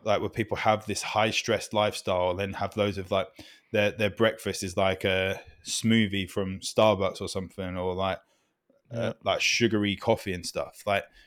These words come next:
Speaker 1: as I say, there, there's nothing wrong for people to be overweight, in my opinion. Everyone has their own opinion.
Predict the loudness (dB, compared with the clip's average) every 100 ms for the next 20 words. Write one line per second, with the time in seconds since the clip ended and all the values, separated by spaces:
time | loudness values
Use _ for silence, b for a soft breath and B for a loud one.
0 | b b b _ _ _ _ _ _ _
1 | _ -16 -10 -4 2 4 4 4 2 4
2 | 2 2 2 2 8 8 8 4 -4 -12
3 | _ _ _ _ -12 -6 -6 -6 -6 0
4 | 0 4 2 4 4 6 6 6 2 0
5 | 0 4 6 6 4 4 4 2 0 -4
6 | -8 -10